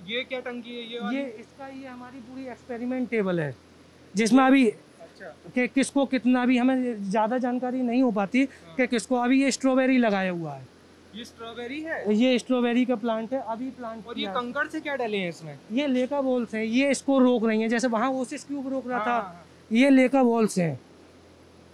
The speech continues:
Speaker 2: एक तरह से ये उसकी वोल्केनो से निकलती हैं।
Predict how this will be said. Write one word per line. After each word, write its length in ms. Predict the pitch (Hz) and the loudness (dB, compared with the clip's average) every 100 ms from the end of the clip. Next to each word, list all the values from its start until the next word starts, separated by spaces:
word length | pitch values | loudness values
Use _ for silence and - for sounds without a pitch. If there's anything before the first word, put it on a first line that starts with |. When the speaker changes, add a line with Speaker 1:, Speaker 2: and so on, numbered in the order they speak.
| - | -2
Speaker 2:
एक 200 | 214 233 | 0 0
तरह 220 | - 226 226 | 0 0 2
से 140 | 254 | 2
ये 300 | 247 247 233 - - - - | 2 4 2 -2 -20 -20 -2
उसकी 540 | 208 208 - 233 226 190 | 0 0 0 2 4 2
वोल्केनो 580 | 196 226 247 254 254 | 2 2 2 4 4
से 120 | 247 254 | 4 2
निकलती 400 | 226 226 - 196 | 4 0 2 0
हैं। 240 | 156 131 | 0 -4